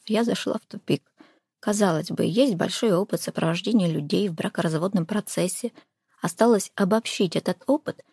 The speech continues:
сформировав понятный алгоритм действий. Но <laughs> даже несколько дней раздумий не дали мне этого алгоритма. Слишком разветвлённый алгоритм получался,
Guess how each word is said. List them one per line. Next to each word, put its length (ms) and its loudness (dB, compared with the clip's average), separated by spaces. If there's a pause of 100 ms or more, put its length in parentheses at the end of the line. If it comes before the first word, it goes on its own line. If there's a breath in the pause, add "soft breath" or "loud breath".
(120)
сформировав 640 0
понятный 440 2
алгоритм 460 2
действий. 480 0 (480 soft breath)
Но 260 2
<laughs> 0 -
даже 300 4
несколько 500 2
дней 220 2
раздумий 440 2
не 140 2
дали 320 0
мне 220 2
этого 220 -6
алгоритма. 600 -4 (280 loud breath)
Слишком 580 0
разветвлённый 640 2
алгоритм 460 0
получался, 640 -4